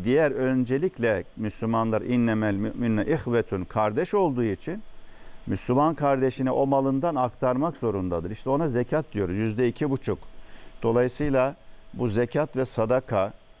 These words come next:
Allah'ın yoluna girmiş ama fakir fukara insanlara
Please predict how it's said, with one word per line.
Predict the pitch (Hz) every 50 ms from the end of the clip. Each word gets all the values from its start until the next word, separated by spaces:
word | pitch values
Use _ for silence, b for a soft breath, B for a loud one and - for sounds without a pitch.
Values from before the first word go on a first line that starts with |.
| b b b b b b - - -
Allah'ın | - 104 104 104 110 113 113 113 135 139 135
yoluna | 127 123 117 117 117 123 123
girmiş | 110 107 107 107 101 104 113 120 120 - - - -
ama | 110 104 107 110
fakir | - - 110 107 - 139 135
fukara | 113 - 120 104 - 117 113 113 101
insanlara | 95 104 110 104 - 117 110 107 107 107 113 123 120 117 147